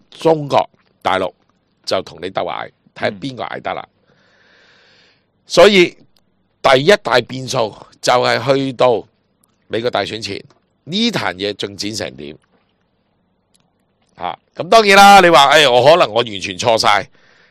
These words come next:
Speaker 1: 真係什麼喪權辱國啊、
Speaker 2: <laughs>
Speaker 1: 主動權啊，誒，俾你嚴密監察啊，三個月 report 到你一次，一次啊，即係認咗你做契老豆啊，嗰隻呢，嗰隻情況出現，咁我，我，我錯咯，
Speaker 2: 嗯。
Speaker 1: 我錯咯，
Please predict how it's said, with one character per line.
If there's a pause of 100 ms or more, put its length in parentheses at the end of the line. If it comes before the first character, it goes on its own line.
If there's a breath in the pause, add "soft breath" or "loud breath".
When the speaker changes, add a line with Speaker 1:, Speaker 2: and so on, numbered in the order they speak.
Speaker 1:
真
係
什
麼
喪
權
辱
國 (100)
啊、 (100)
Speaker 2:
<laughs>
Speaker 1:
主
動
權
啊， (460 loud breath)
誒，
俾 (460)
你
嚴
密
監
察
啊，
三
個
月
report
到
你
一 (200)
次，
一
次
啊，
即
係 (160)
認
咗
你
做
契
老
豆
啊，
嗰
隻
呢， (840)
嗰
隻
情
況
出
現，
咁
我，
我，
我
錯
咯， (220)
Speaker 2:
嗯。
Speaker 1:
我
錯
咯，